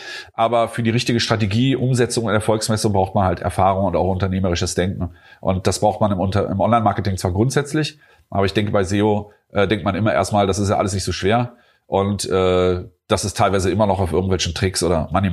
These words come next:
Manipulationen beruht. Und da ist halt echt wahnsinnig viel Aufklärungsarbeit und das geht ja in die Richtung, wie wir heute schon besprochen haben, Kunden vorfiltern und so weiter und so fort. Da ist es, glaub ich, in allen, in, in vielen anderen Online-Marketing-Kanälen ein bisschen, äh, äh,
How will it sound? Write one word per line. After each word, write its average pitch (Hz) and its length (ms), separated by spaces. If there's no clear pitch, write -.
Manipulationen 90 760
beruht. 80 360
Und 85 280
da 87 80
ist 101 120
halt 104 120
echt - 220
wahnsinnig 104 500
viel 110 400
Aufklärungsarbeit 110 880
und 101 80
das 98 200
geht 110 180
ja 117 60
in 104 60
die 104 60
Richtung, 107 320
wie 104 100
wir 95 80
heute 104 200
schon 104 160
besprochen 104 440
haben, 98 340
Kunden 123 320
vorfiltern 104 640
und 98 160
so 98 120
weiter 98 260
und 92 80
so 95 80
fort. 98 340
Da 104 80
ist 101 140
es, 120 120
glaub 104 200
ich, 101 80
in 98 80
allen, 104 420
in, 98 200
in 90 280
vielen 113 240
anderen 98 460
Online-Marketing-Kanälen 101 960
ein 92 60
bisschen, 98 340
äh, 92 260
äh, 87 320